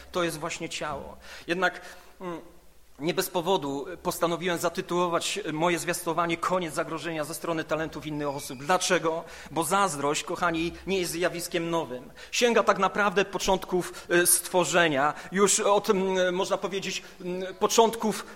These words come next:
e, pierwszego rodzeństwa, gdy Kain i Abel postanowili złożyć ofiarę, e, Bogu. Tam czytamy w pierwszej Księdze Mojżeszowej, w czwartym rozdziale, w drugim wersecie, trzecim i czwartym i piątym,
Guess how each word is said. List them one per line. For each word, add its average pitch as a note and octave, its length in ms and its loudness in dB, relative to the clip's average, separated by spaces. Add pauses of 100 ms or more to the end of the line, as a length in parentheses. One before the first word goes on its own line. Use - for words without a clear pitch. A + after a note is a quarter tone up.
e, F3 320 6
pierwszego G#3+ 500 8
rodzeństwa, F#3+ 640 6
gdy D#3 180 -2
Kain G3+ 420 2
i G3 120 -2
Abel F3 380 6 (200)
postanowili G3 720 6
złożyć F3+ 420 0
ofiarę, F3 540 2 (200)
e, F3+ 200 6
Bogu. D#3 480 0 (320)
Tam B3+ 200 8
czytamy A3+ 500 8
w - 80 -4
pierwszej A3 300 6
Księdze G3+ 340 4
Mojżeszowej, F#3+ 720 2
w E3+ 100 -6
czwartym G#3 520 2
rozdziale, F3+ 640 6 (720)
w C#3 120 -8
drugim G#3 360 2
wersecie, G#3+ 640 6 (260)
trzecim G#3+ 520 6
i G#3 80 -4
czwartym A3 540 6
i A3 80 -2
piątym, F3+ 600 2